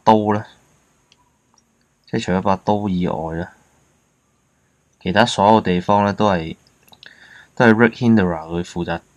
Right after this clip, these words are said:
負責整。咁我諗係佢，即係佢個公司整嘅，即係佢，佢個 workshop 整嘅，咁啊唔係佢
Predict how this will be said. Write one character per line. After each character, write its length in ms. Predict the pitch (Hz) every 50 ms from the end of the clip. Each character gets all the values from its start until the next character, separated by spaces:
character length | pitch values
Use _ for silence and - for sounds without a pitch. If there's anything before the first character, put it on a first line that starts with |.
| _ _ -
負 180 | - - 92
責 140 | 85 90 82
整。 380 | - - 82 78 82 85 92 104 _ _ _ _ _ _ _ _ _ _ _ _
咁 160 | - - 156 170
我 80 | 165
諗 20 | 170
係 160 | 170 123 107
佢， 180 | - 110 110 - _ _ _ _
即 100 | - 147
係 200 | 131 110 104 95
佢 200 | - - 92 92
個 400 | 92 95 92 92 92 92 87 - _ _ _ _ _ _ _ _
公 240 | 117 117 113 113 113
司 180 | - 110 104 98
整 220 | - 90 85 87
嘅， 80 | 87 90
即 100 | - 95
係 40 | 90
佢， 320 | - 87 90 90 90 - - _ - _
佢 140 | - - 87
個 360 | 90 90 87 85 87 85 - _ _ _ _ -
workshop 440 | 107 107 107 - - - 85 -
整 140 | - - 85
嘅， 100 | 85 87
咁 180 | 87 87 92 95
啊 40 | 92
唔 100 | 90 82
係 100 | 80 80
佢 220 | 80 - 87 85